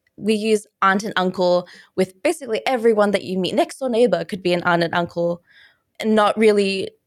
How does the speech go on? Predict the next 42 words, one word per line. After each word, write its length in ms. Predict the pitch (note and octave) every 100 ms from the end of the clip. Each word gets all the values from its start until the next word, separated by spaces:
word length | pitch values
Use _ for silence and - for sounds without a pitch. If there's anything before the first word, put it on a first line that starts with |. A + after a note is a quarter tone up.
| _
knowing 420 | - A3 A3 G#3+ A#3
how 240 | A3+ G3+
we're 140 | G#3
related 400 | G3+ G3 G3 G#3
to 80 | G3+
them 160 | G3 F#3
in 80 | F3+
any 240 | G#3+ G3
way, 280 | G3 A#3 F#3+
but 220 | F#3+ -
still 320 | - F#3 F3+
that's 260 | F3+ - - -
just 160 | A3 -
out 120 | G#3+
of 120 | G#3
respect 420 | G3 - F#3+ G3
that 120 | G3
we 80 | F#3
say 240 | - F3+ F3
that. 180 | F3 - -
But 120 | G#3
it 100 | F#3
became 540 | G#3+ - G#3+ B3 C#4 - _ _ - _ _
such 480 | - A3 G#3+ - -
a, 520 | A3 G#3 G#3 G#3 - - _ _ _ _ -
such 280 | - C4+ E4
a 60 |
way 360 | C#4 A3+ G3+ G3+
of 640 | - F#3 F3+ F3+ - - _ _ _ _ _ _
showing 380 | - - A#3 A#3
how 220 | A#3 G3+
much 340 | G3 F#3 - - _ -
we 200 | F#3+ A3+
care 300 | A3 G#3 F#3
about 360 | F3+ F3+ - -
them 240 | - -
and 120 | - F#3
how 140 | F#3
much 280 | F#3+ - -
they 180 | F#3+ F#3
are 240 | F3+ F3+ - - - _ -
relevant 520 | G#3 A3 G#3 F#3+ F3